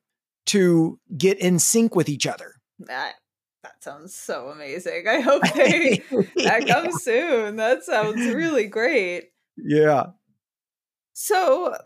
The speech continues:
Speaker 2: I don't think you're gonna have an answer for this. It's just, it's a question I've wanted to ask you for a while, but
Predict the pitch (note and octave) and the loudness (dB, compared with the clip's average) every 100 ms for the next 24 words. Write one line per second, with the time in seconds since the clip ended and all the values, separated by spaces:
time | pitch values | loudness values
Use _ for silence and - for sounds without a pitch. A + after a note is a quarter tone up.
0 | _ _ _ _ _ _ - F#4 C#4+ - | _ _ _ _ _ _ -4 -2 -2 2
1 | C4 D4 - C4 A#3+ C4+ G#3 F#3+ - E3 | 2 2 -8 -6 -4 -4 -6 -6 -14 -16
2 | - G3 G3 G3 G3+ G#3+ G3+ - - - | -12 -8 -6 -8 -8 -2 -2 -2 -6 -8
3 | - F3 F3 - - _ _ - - B3+ | -6 -6 -6 -16 -20 _ _ -20 -14 -8
4 | F#3+ - F#3 F3+ F3+ F3 E3+ A#3 B3 A#3 | -6 -6 -6 -4 -4 0 -2 -2 -8 -8
5 | A3 G3 F3+ F3 F#3 G3+ A3+ G3+ F3 F3 | -2 -2 0 0 2 0 0 0 -2 -2